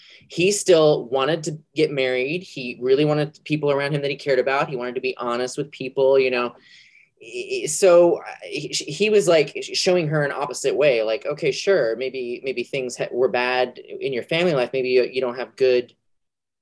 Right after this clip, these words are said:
uh, examples, uh, in your past to live up to,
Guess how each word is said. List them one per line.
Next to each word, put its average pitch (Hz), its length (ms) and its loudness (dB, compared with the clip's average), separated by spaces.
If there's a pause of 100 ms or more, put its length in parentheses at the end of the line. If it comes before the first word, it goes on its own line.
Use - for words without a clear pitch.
(300)
uh, 117 360 2
examples, 139 880 -2 (280)
uh, - 840 -14
in 127 360 -2
your 123 160 -2
past - 1000 -2
to 143 100 0
live 127 180 4
up - 220 2
to, 113 460 0